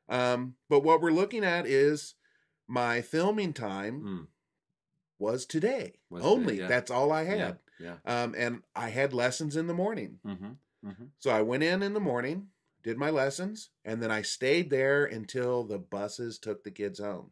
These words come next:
Speaker 2: Yeah.
Speaker 1: Stayed there the entire day, went around different classes, shooting all kinds of different stuff. Now, I don't,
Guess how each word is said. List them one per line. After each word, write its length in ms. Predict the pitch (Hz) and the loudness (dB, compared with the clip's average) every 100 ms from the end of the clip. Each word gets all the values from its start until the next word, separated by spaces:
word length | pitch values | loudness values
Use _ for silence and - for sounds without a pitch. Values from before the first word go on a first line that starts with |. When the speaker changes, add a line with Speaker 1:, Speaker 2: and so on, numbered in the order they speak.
| _ | _
Speaker 2:
Yeah. 220 | 95 95 90 _ _ _ - | -8 -8 -8 _ _ _ -6
Speaker 1:
Stayed 260 | 127 120 | 0 2
there 160 | 120 117 | 2 2
the 80 | 113 | 0
entire 360 | 110 127 139 131 | -2 2 2 4
day, 240 | 123 123 | 2 2
went 180 | 117 120 | -2 -4
around 180 | 120 113 | -4 -6
different 280 | 117 120 | -8 -10
classes, 360 | - 113 110 - | -4 -4 -2 -4
shooting 240 | - 107 113 | -4 -4 -6
all 100 | 113 | -6
kinds 220 | 120 107 | -8 -6
of 60 | |
different 300 | 104 101 98 | -6 -6 -8
stuff. 260 | - 95 95 _ - - _ - | -6 -6 -6 _ -20 -20 _ -2
Now, 180 | 110 | 0
I 140 | 107 113 | 2 2
don't, 240 | 127 127 | 0 -2